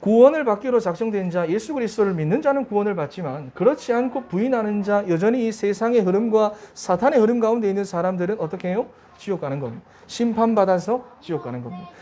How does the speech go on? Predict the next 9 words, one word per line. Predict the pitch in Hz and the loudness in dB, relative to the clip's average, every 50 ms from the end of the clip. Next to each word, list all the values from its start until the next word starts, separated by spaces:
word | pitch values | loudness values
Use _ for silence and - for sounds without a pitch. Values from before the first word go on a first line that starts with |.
| - - - - | -20 -20 -6 0
그런데 | 220 262 294 269 | 2 2 2 2
이러한 | 247 262 302 311 302 285 247 | 0 0 2 4 4 4 4
성령과 | 196 - - 247 269 277 277 285 294 269 247 233 202 170 | 2 0 0 0 0 0 0 -2 0 0 0 0 0 -2
불의 | - - 214 226 233 226 | -2 0 2 2 2 2
세례가 | 226 - 202 196 202 196 190 190 - - | 0 -2 -2 -2 0 0 0 -2 -2 -2
우리 | 180 175 196 226 | -2 -2 -2 0
가운데 | 220 247 247 262 311 370 381 359 254 | 4 4 6 6 4 2 0 -2 -2
임하게 | 226 196 190 185 190 202 190 170 | -2 -2 -2 -2 -2 -2 -2 -4
되면 | 143 131 131 147 170 156 143 127 | -4 -4 -4 -4 -4 -4 -4 -8